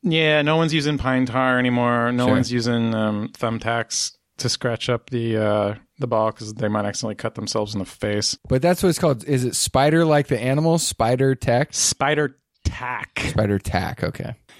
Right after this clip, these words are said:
Speaker 2: These are all the things I hadn't picked up yet.
Speaker 1: Well, the spider tack is new. I think it's, like, a scientific advancement in terms of sticky stuff.
Speaker 2: Yeah.
Speaker 1: You know, but, I mean, people have been using all kinds of stuff forever, you know?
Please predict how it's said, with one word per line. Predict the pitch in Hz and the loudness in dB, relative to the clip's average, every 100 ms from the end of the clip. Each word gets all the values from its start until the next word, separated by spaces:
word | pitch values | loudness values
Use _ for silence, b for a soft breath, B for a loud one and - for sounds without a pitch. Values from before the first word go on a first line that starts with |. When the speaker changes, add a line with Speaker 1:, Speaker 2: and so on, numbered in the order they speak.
| b | b
Speaker 2:
These | 117 127 | 0 2
are | 123 | 2
all | 123 | 2
the | 123 | 2
things | 135 123 117 | 2 2 2
I | |
hadn't | 101 120 120 113 | 2 2 0 0
picked | 117 113 | -2 0
up | 107 104 | -2 0
yet. | 101 - | -2 -2
Speaker 1:
Well, | 160 | -2
the | |
spider | 185 285 277 | -2 0 0
tack | 285 214 190 | 0 -2 -2
is | 156 | -4
new. | 160 160 151 - | -2 0 0 -2
I | 123 | -2
think | 139 131 | 0 -2
it's, | 127 | -2
like, | 127 120 | -2 -2
a | 120 113 | -2 -2
scientific | - 120 117 113 - 117 117 - | -2 -2 -2 -6 -6 -4 -4 -4
advancement | 135 120 113 113 113 113 110 110 | -4 -2 0 0 -2 -2 -4 -2
in | 110 104 | -4 -2
terms | 110 110 107 | 0 0 -2
of | 98 - | -6 -6
sticky | - 117 104 | -4 -4 -4
stuff. | - 107 104 101 | -4 -2 -2 -2
Speaker 2:
Yeah. | 98 90 - | -2 -4 -2
Speaker 1:
You | 110 | -2
know, | 98 101 | 0 -2
but, | 113 113 | -2 -2
I | |
mean, | 117 | -2
people | 123 113 | -2 -2
have | 104 | -4
been | 101 | -4
using | 101 98 | -2 -2
all | 95 | -2
kinds | - 95 | -4 -6
of | 98 | -6
stuff | 101 - | -8 -8
forever, | 101 95 92 107 b b b b b | -8 -6 -8 -12 b b b b b
you | - 98 | -4 -2
know? | 95 | 0